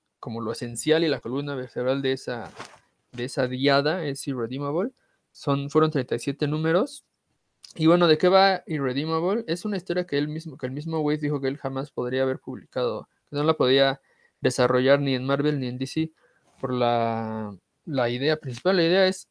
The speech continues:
que el, el, digamos que el Superman, un personaje equivalente a Superman, que era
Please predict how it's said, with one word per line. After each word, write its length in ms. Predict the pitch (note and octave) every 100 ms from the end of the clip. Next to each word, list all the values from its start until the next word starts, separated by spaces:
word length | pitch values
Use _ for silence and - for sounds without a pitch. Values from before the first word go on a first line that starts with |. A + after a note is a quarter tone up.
| _
que 220 | - D3+
el, 120 | C3 B2
el, 520 | C3+ B2+ A#2+ A#2 A#2+
digamos 280 | B2+ F3 F#3+
que 80 | C3
el 60 |
Superman, 540 | - C3+ B2 A#2+ C3+ E3
un 280 | F3 E3+
personaje 800 | F3 E3 C#3 C#3 D3 C3+ A#2+ A#2
equivalente 500 | B2+ - B2+ C3 C#3
a 20 | D3
Superman, 580 | C3+ - A#2+ B2+ C#3
que 140 | C#3 B2
era 280 | B2+ A#2+